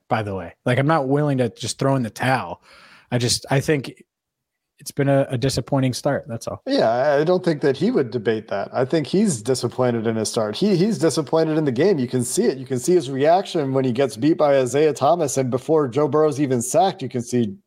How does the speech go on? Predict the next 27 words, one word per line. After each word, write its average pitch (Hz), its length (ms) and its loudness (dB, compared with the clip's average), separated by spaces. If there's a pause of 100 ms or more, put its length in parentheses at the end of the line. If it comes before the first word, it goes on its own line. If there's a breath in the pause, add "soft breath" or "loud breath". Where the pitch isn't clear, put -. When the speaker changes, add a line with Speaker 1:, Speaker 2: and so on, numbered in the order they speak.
(120)
Speaker 2:
Jonah 117 600 0
reacting, 117 800 0 (200)
and 120 180 0
he's 123 300 0
upset 113 340 -2
with 113 80 -14
himself. 104 580 -8 (220)
And 139 240 0 (240 loud breath)
he 269 140 -2
knows 220 260 4
he 151 60 -2
can 127 160 -4
play 120 160 0
better 110 280 -2
than 101 200 -8
that. 107 240 -2 (1120)
Let's 185 240 0
see 226 100 0
him 214 120 2
play 196 160 2
better 165 300 2
than 117 160 -2
that. 107 200 -6 (440 soft breath)
Let's 208 220 0
see 240 140 0
these 214 220 2
tackles 151 640 0